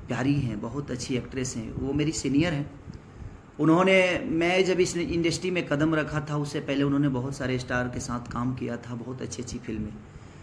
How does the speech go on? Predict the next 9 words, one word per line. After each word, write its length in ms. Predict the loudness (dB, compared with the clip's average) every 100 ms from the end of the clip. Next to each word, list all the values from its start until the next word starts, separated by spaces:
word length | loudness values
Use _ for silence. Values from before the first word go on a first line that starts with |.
| -2 4
उनके 240 | 6 6
साथ 240 | 6 4
जब 160 | 6 6
भी 100 | 8
मेरा, 180 | 8 6
अ, 480 | 4 0 0 0 -2
फिल्म 320 | 0 4 6
हुआ 220 | 6 6
है, 140 | 6